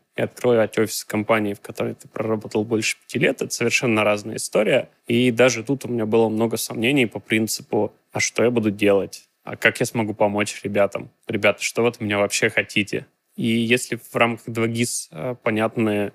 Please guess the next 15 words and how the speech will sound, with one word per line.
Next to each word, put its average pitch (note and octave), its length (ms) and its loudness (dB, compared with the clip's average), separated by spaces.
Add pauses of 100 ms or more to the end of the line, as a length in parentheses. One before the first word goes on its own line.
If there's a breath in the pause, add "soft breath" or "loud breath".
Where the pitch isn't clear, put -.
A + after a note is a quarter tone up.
какие-то - 340 -8
культурные C#3 520 4
особенности B2+ 560 0
компании, A2 1000 0 (120)
понятна A2 480 0
структура - 540 0
компании, A2 920 2
какие - 260 -8
ребята A2 360 -2 (260)
какой A#2 320 -6
частью - 340 -4
продукта A2+ 400 -6
занимаются G#2+ 720 -2
и - 200 -6
почему A#2 640 0